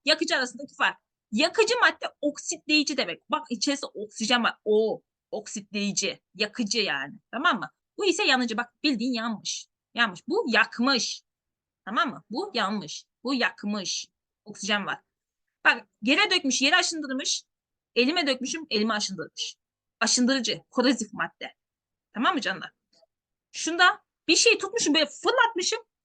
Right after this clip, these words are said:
Bu tarafa doğru patlamış bak. Fırlatmışım, bu tarafa doğru patlamış. Tamam mı? Tahriş edici madde görüyorsunuz.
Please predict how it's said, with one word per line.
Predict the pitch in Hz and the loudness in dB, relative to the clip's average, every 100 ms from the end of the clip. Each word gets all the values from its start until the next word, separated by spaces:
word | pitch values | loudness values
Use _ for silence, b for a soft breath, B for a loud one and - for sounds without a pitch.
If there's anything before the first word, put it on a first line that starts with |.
| - | -8
Bu | 415 | 0
tarafa | 339 302 | 2 2
doğru | 277 - | 0 0
patlamış | 247 185 196 | -4 -6 -10
bak. | - - | -10 -8
Fırlatmışım, | 370 370 349 370 | -2 0 -2 -8
bu | 339 | -4
tarafa | 254 240 | -4 -4
doğru | 247 | -6
patlamış. | 226 - 220 - - _ _ _ _ _ _ _ _ _ _ - | -8 -14 -10 -8 -10 _ _ _ _ _ _ _ _ _ _ -4
Tamam | 247 320 | 0 0
mı? | 185 - B B B - | -2 -8 B B B 0
Tahriş | 330 302 403 415 | 6 6 6 0
edici | 311 320 | 0 0
madde | 302 277 254 269 | 2 2 2 -2
görüyorsunuz. | 247 214 233 226 202 226 - | -2 -2 -2 -4 -8 -8 -12